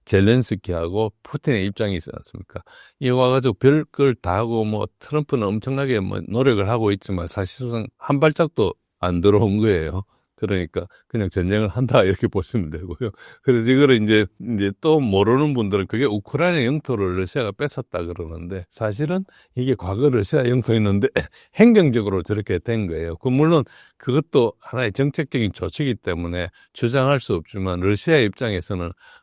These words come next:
러시아계 사람들이 거기 가서 인종청소를 당하는 것까지 보고 있을 수는 없지 않습니까? 그러니까 그렇게 심한 일을 하지 않았어야 되는데 우크라이나가 사실 이번에 국가가 생긴 게 처음입니다. 천구백구십일 년도.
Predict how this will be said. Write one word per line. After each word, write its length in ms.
러시아계 640
사람들이 480
거기 140
가서 200
인종청소를 720
당하는 360
것까지 340
보고 260
있을 220
수는 200
없지 220
않습니까? 480
그러니까 280
그렇게 540
심한 480
일을 180
하지 240
않았어야 420
되는데 400
우크라이나가 720
사실 480
이번에 360
국가가 420
생긴 280
게 120
처음입니다. 760
천구백구십일 880
년도. 220